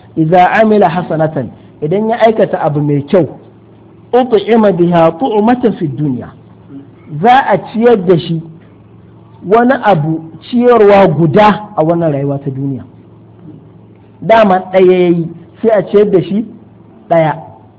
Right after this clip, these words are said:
Kun gane wannan saɓanin mummuni.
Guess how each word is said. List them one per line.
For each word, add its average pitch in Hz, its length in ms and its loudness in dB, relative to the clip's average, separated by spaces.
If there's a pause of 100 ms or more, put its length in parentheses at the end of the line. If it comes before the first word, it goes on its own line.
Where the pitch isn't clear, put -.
(1500)
Kun 165 100 -4
gane 190 200 4
wannan 180 240 2 (220)
saɓanin 208 400 2
mummuni. 185 520 2